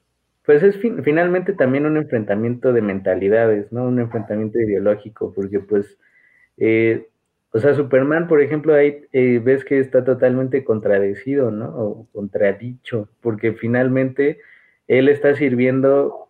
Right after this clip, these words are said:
eh, pues no sirve a la libertad, así que digas, por la libertad como tal, ¿no? Y, y, y lo dicen incluso de forma irónica en la, en, en lo del noticiero, cuando están tomando al presidente, que dice que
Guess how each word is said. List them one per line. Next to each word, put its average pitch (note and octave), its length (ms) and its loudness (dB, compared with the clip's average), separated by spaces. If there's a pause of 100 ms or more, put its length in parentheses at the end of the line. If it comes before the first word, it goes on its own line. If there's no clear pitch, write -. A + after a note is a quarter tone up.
(120)
eh, G2+ 540 0 (320)
pues A2 180 2
no C#3+ 180 0
sirve D3+ 300 2
a C3 40 4
la A2 120 4
libertad, G2+ 600 0
así A2 240 -4
que G2+ 140 -6
digas, G2+ 320 -2
por - 300 -14 (340)
la F#2 140 -2
libertad F#2+ 560 0
como F#2+ 320 -6
tal, B2 260 0
¿no? C#3+ 200 -8 (560)
Y, G#2+ 440 0 (420)
y, C3 80 0
y B2+ 340 4
lo C3+ 140 4
dicen D#3 420 0
incluso C#3 400 0
de C3+ 100 4
forma C#3+ 320 0
irónica C#3+ 340 0
en C#3 80 0
la, A#2+ 180 -2
en, A2 400 -4
en G#2+ 440 -4
lo A2 100 4
del A2 200 2
noticiero, C3+ 600 -2
cuando A2+ 220 0
están A#2+ 260 -2
tomando A#2+ 380 0
al G#2+ 160 -2
presidente, A#2+ 600 -4
que A2 140 -8
dice A2 320 -6
que - 240 -4